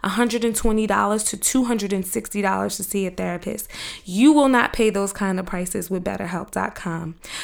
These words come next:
Visit betterhelp dot com slash P O P to, uh, to get ten percent off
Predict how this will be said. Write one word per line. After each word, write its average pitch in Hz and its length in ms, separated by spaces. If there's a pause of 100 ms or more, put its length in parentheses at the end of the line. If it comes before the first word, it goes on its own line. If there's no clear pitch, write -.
(220)
Visit 294 400
betterhelp 247 420
dot 226 220
com 208 340
slash 185 480
P 233 260
O 285 140
P 202 400 (380)
to, - 260 (160)
uh, - 80 (280)
to 247 200
get 220 400
ten 392 380
percent 233 480
off 202 300